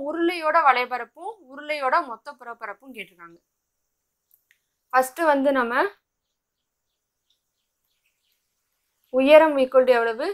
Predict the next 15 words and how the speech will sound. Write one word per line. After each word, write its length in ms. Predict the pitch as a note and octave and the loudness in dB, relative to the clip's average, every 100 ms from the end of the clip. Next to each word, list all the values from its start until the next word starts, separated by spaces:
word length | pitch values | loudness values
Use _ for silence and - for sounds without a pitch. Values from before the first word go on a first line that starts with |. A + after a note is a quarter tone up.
| - _ | -12 _
இருபது 480 | A#3 C4 C4+ B3+ F#4+ G4+ _ _ _ _ _ | -18 -6 -6 -6 -10 -12 _ _ _ _ _
சென்டிமீட்டர். 920 | - B3+ B3 B3 C4 A#3 G3+ - B3+ D#4 - _ _ _ _ _ _ _ _ _ _ _ _ _ _ _ _ - | -14 -10 -8 -6 -6 -6 -8 -6 -6 -6 -12 _ _ _ _ _ _ _ _ _ _ _ _ _ _ _ _ 4
ஆரம் 440 | A#3 C4 D4 C#4 | 8 8 8 2
equal 360 | C4 C4 B3 A#3 | -4 -2 -4 -4
to 140 | C4+ F#4 G4+ _ _ - | -6 -10 -10 _ _ -10
பதினாலு 540 | A3+ B3 C4 B3 C4 G4+ - | -4 -2 -2 -2 -4 -6 -10
centimeter. 880 | - A#3 A3+ A#3+ A3 F#3+ G3+ C4+ - _ _ _ _ _ _ _ _ _ _ _ C#4 | -18 -16 -16 -18 -18 -14 -6 -6 -8 _ _ _ _ _ _ _ _ _ _ _ 0
So, 80 | |
வளைபரப்பு. 600 | C4 B3+ C#4+ D#4 C4 A#3 A3+ | 8 8 8 6 2 0 -8
First 340 | - B3+ - D#4+ | -10 -12 -12 -12
வந்து 220 | C#4 C4+ | -10 -8
நம்ம 260 | C4+ B3+ D#4 | -8 -6 -6
உருளையின் 500 | C4 C4+ C#4+ C#4+ D4 | -6 -10 -10 -12 -10
வளைபரப்பு 540 | C4+ A3+ B3 B3 A#3 A3 | -8 -6 -8 -12 -16 -20
கண்டுபிடிச்சிடலாம். 680 | G3+ G3 F#3+ G3 F#3+ C#4 | -20 -20 -20 -16 -8 -8